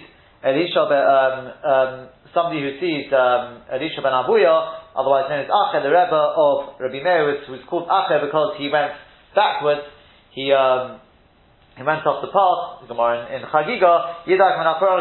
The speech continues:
should be afraid of the punishment which is coming his way. Kol minei chayis, yofes hacharem, all types of, uh, wild animals are good to be seen in a dream. Chutz min afil, except the elephant, the akuf and the monkey, the akipoid, and the kipoid, which,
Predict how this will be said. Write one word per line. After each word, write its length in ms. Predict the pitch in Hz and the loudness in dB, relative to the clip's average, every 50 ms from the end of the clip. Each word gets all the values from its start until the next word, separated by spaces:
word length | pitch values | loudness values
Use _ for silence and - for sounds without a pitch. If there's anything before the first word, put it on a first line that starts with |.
| - - | -2 -4
should 80 | - | -2
be 80 | 151 147 | -2 -2
afraid 320 | 139 139 175 160 156 139 | 0 0 0 -2 0 -2
of 80 | 143 135 | -4 -6
the 80 | 123 | -2
punishment 560 | 123 147 151 147 131 123 - 131 127 131 - 123 | 0 0 0 0 -2 -4 -6 -6 -8 -8 -8 -12
which 80 | 117 | -14
is 80 | 110 107 - | -14 -14 -8
coming 240 | - 117 120 120 120 | -8 -6 -6 -6 -8
his 160 | 120 117 113 | -10 -4 -2
way. 240 | 131 127 - - - - - _ _ _ _ _ - - - - _ _ - | 0 0 0 -2 -6 -12 -20 _ _ _ _ _ -20 -20 -20 -20 _ _ 0
Kol 180 | - 226 285 277 | 2 2 4 4
minei 240 | 277 254 240 208 208 | 2 2 2 2 2
chayis, 460 | - 208 208 190 170 160 151 - - | 2 2 2 2 0 -2 -2 0 0
yofes 240 | 185 180 175 170 160 | 0 0 0 -2 -2
hacharem, 460 | - 156 139 - 147 151 175 196 196 202 | -2 -2 0 0 2 2 2 2 2 2
all 160 | 226 226 214 | 0 0 2
types 320 | 208 196 185 175 - - | 4 2 2 2 2 2
of, 180 | 180 165 156 147 151 - - | 2 2 4 2 0 -4 -2
uh, 320 | - 147 135 131 131 135 | 0 2 2 2 0 0
wild 240 | 165 170 165 165 170 | 0 0 2 2 0
animals 320 | 170 165 160 156 143 139 | 0 0 -2 -4 -4 -4
are 80 | 139 139 | -4 -4
good 180 | 175 170 170 | -4 -4 -6
to 60 | - 143 | -8 -12
be 80 | 143 139 | -14 -12
seen 100 | 147 139 | -10 -10
in 80 | 127 127 | -8 -6
a 160 | 123 120 - | -6 -6 -2
dream. 240 | - 190 185 185 185 190 - - - - _ - - | 0 0 0 0 -2 -6 -10 -18 -20 -20 _ -4 -2
Chutz 180 | 240 254 - | -2 -2 -2
min 100 | - 196 | -2 -2
afil, 220 | 180 170 - 208 175 180 | 0 0 0 0 0 0
except 260 | 175 - 180 160 - | 0 0 0 -2 0
the 80 | - 147 | 2 4
elephant, 540 | 170 190 196 196 196 - 196 180 - 147 - | 4 4 4 2 0 0 0 -2 0 0 0
the 60 | 160 | 0
akuf 340 | 143 143 - - 196 180 170 | 2 2 0 0 -2 0 0
and 160 | 165 147 139 | -2 -4 -4
the 180 | 131 139 139 135 127 - - - - 135 | -4 -4 -4 -4 -6 -8 -12 -18 -4 0
monkey, 560 | 170 196 202 196 - 196 185 175 175 175 - - - - | 0 0 0 0 0 0 2 2 0 -2 -6 -16 -4 2
the 80 | - 151 | 2 4
akipoid, 640 | 156 151 - 233 240 - - 175 165 165 170 160 - - - - _ _ - | 4 2 0 -4 -4 0 0 2 2 2 0 -2 -6 -12 -18 -20 _ _ -4
and 240 | 156 160 156 143 143 | -2 -2 -2 -2 -4
the 240 | 147 147 143 143 - - | -4 -4 -4 -4 -2 0
kipoid, 340 | 226 214 196 170 156 151 | 2 2 2 2 2 0
which, 160 | 151 156 151 | -4 -8 -8